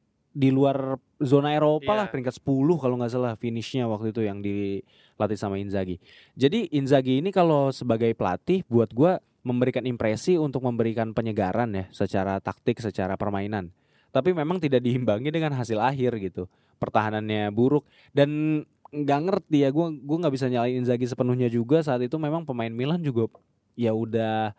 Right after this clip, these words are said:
Speaker 1: udah ada di, udah melewati puncak performanya lebih tepatnya gitu kan.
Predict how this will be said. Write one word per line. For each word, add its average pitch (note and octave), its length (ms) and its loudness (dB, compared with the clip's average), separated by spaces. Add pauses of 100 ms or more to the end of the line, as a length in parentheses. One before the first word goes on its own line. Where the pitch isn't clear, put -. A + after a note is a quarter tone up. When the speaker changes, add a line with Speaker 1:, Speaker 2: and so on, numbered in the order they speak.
(380)
Speaker 1:
udah A#2 400 2
ada A2 240 0
di, A2 560 -4 (400)
udah D3+ 240 4
melewati D3+ 320 2
puncak D3+ 240 -4
performanya D3 560 -2
lebih A#2+ 240 -2
tepatnya G2+ 480 -4
gitu F#2 240 -6
kan. F#2 320 -8